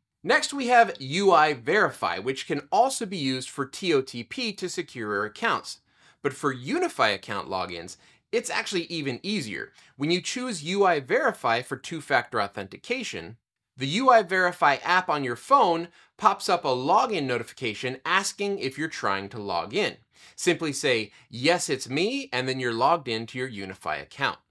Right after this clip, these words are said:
Your Ubiquiti account protected with two F A works across all UniFi applications, including UniFi Network, Protect,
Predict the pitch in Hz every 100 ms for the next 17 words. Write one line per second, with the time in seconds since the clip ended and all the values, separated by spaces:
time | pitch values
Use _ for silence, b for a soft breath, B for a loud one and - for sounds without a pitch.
0 | _ - 165 170 175 285 285 262 233 -
1 | 214 214 180 - 202 202 180 175 - -
2 | 185 175 185 170 139 196 196 175 - 156
3 | 147 - _ 170 202 220 214 165 185 180
4 | 170 143 135 135 117 226 247 226 208 151
5 | 131 143 127 120 120 110 98 95 151 226
6 | 208 185 - 117 - 202 196 -